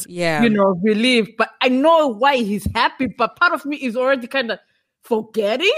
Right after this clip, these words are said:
Speaker 2: <laughs>
Speaker 1: That
Speaker 2: why
Speaker 1: he's
Speaker 2: he's
Speaker 1: like the ba-,
Speaker 2: happy.
Speaker 1: exactly, exactly, because
Speaker 2: Yeah.
Speaker 1: J K embeds it in such a way that he's not always constantly there, but when he is
Speaker 2: Mm.
Speaker 1: there, that's when you have to, like, catch yourself and be like, "Oh my God, wait, but that is a bad guy." Like, <laughs>
Speaker 2: Yes,
Speaker 1: why are we,
Speaker 2: yes.
Speaker 1: like,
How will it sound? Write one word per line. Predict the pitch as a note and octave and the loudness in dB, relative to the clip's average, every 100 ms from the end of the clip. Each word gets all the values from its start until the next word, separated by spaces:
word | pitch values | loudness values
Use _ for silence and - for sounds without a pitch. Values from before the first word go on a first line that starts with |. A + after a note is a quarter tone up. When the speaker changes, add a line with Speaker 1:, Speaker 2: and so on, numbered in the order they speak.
| C5 | -2
Speaker 2:
<laughs> | - - | -8 0
Speaker 1:
That | D4+ D4+ | 4 6
Speaker 2:
why | D4+ | 4
Speaker 1:
he's | C#4 B3+ | 2 2
Speaker 2:
he's | |
Speaker 1:
like | F3+ G#3+ | 2 2
the | G3+ | 0
ba-, | E3+ F#3+ | 2 0
Speaker 2:
happy. | |
Speaker 1:
exactly, | A#3 A#3 C#4+ F4+ G#3 G3 | 2 4 4 2 -2 -6
exactly, | G#3+ C4 | -2 -2
because | C#4+ D4 | -2 0
Speaker 2:
Yeah. | C4 A3 G3 G3 F#3+ F#3+ F#3+ - | 2 0 -2 -8 -16 -16 -16 -8
Speaker 1:
J | - B3 | -2 0
K | C4 C#4+ C4+ | 0 -4 -4
embeds | - A3 F#3 F#3+ G3+ | -2 -2 0 0 0
it | F#3 | -4
in | F3+ | -4
such | E3+ E3+ | -6 -6
a | F#3 | -4
way | E3+ D#3+ | -4 -4
that | D#3 | -6
he's | E3 E3 | -8 -6
not | F#3+ _ - | -6 _ -4
always | G3 F#3 F3 | -2 0 -2
constantly | - G3+ F#3+ - D3 D#3+ | -6 -8 -8 -8 -10 -10
there, | D3+ D#3 D3+ | -8 -4 -6
but | C#3 E3+ | -4 -2
when | G#3+ | -2
he | G3+ G3 G3+ | -2 -6 -2
is | B3 | -4
Speaker 2:
Mm. | D3+ | -2
Speaker 1:
there, | D3 D3 D#3+ - _ _ _ | -6 -4 -6 -10 _ _ _
that's | G3 - | -8 -2
when | A3 | -2
you | F#3 | -2
have | F#3 E3+ | -6 -6
to, | F3 | -6
like, | E3 | -6
catch | A#3 A3 | -6 -6
yourself | G#3 F#3+ E3+ | -4 -6 -6
and | |
be | E3 | -10
like, | F3 | -8
"Oh | B3+ | -8
my | G#3+ | -6
God, | G3+ E3 | -4 -4
wait, | D#3+ D#3+ - | -4 -8 -10
but | - D#3 | -20 -6
that | G3 A#3 | -2 -2
is | A3+ F#3+ | -2 -6
a | |
bad | D#3+ D#3+ E3 | -4 -4 -6
guy." | D3 E3 D3 | -4 -2 -2
Like, | C#3 D3 - | -4 -10 -8
<laughs> | |
Speaker 2:
Yes, | - B3+ C#4 C#4 A3+ A3 | -2 0 2 4 2 2
Speaker 1:
why | G3+ A#3+ B3 | 2 4 4
are | |
we, | C4+ B3 | 4 4
Speaker 2:
yes. | |
Speaker 1:
like, | G3+ G3+ | 2 0